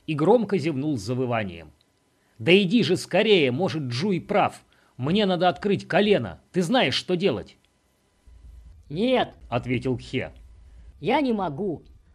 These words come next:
Speaker 2: Вон, Джу Саха пусть! Я не изверг какой-то».
Speaker 1: «Что надо сделать? Я могу!» подскочил Джу. «Ты не сможешь!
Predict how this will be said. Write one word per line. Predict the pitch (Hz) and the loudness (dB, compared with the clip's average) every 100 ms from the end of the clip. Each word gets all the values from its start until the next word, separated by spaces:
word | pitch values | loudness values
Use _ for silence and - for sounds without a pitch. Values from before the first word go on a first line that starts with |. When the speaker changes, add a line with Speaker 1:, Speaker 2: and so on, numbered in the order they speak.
| - | -8
Speaker 2:
Вон, | 165 214 190 | 0 2 0
Джу | 139 247 | -2 -4
Саха | - 269 - 220 151 | -4 -4 -4 -4 -4
пусть! | 139 117 - - - - - - | -8 -12 -16 -20 -20 -20 -16 -4
Я | 247 | 0
не | 285 214 233 | 0 0 0
изверг | 285 269 220 - | 0 -2 -4 -6
какой-то». | 208 180 120 104 98 - - - - - - - - - - - - | -8 -8 -10 -12 -20 -20 -20 -20 -20 -20 -20 -20 -20 -20 -20 -20 -14
Speaker 1:
«Что | - - 226 | -6 0 2
надо | 202 170 156 | 2 -2 -4
сделать? | 123 156 120 95 - - - | -2 -2 -4 -6 -14 -18 0
Я | 170 220 | 4 4
могу!» | 185 214 202 151 98 - - - - | 4 2 0 -2 -4 -14 -20 -16 -10
подскочил | 143 - 147 - 147 117 | -10 -4 -6 -4 -6 -6
Джу. | 104 113 - - - - - - - - - | -6 -10 -12 -20 -20 -20 -20 -20 -20 -10 -2
«Ты | 165 | 0
не | 165 | 0
сможешь! | 139 180 180 135 107 - | -2 -2 0 0 -4 -12